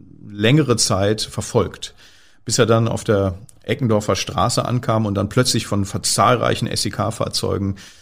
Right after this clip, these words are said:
äh, eingekeilt wurde. Einer war davor, einer war dahinter. Rund zwanzig, äh, schwer bewaffnete Beamte, äh, sprangen mitten auf der Straße, das war Höhe Schildmilser Weg, wenn ich mich recht entsinne, auf diesen Mann zu und, äh, nahmen ihn dort da fest.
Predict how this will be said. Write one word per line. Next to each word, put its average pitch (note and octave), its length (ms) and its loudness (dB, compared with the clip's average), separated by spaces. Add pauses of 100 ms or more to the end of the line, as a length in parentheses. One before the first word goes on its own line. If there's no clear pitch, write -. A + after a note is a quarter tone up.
(160)
äh, G2+ 140 0
eingekeilt B2+ 680 0
wurde. A#2 360 0
Einer G2+ 200 0
war G2 100 2
davor, G#2+ 380 0
einer G#2 200 -2
war G2+ 120 -2
dahinter. A2 520 0 (120)
Rund G#2 160 -6
zwanzig, A2 500 -2
äh, G#2 580 -2
schwer G#2 200 -2
bewaffnete G#2 500 -2
Beamte, G#2 460 -2 (420)
äh, G#2 240 0
sprangen A2 640 0 (140)
mitten C3 260 0
auf A2+ 220 0
der G#2+ 140 2
Straße, G#2 460 0
das G2+ 200 -2
war G2+ 320 -2
Höhe G#2 280 0
Schildmilser G#2+ 540 0
Weg, A2+ 180 0
wenn A2+ 120 -2
ich A2 80 -2
mich A2 180 -2
recht G#2+ 180 -4
entsinne, A2 440 0 (100)
auf - 140 -10
diesen G2+ 200 0
Mann G2+ 220 2
zu A#2+ 440 0 (500)
und, A2 480 2
äh, G#2 300 2
nahmen G2+ 360 0
ihn G#2 140 0
dort G#2 220 2
da G2+ 80 0
fest. - 540 -4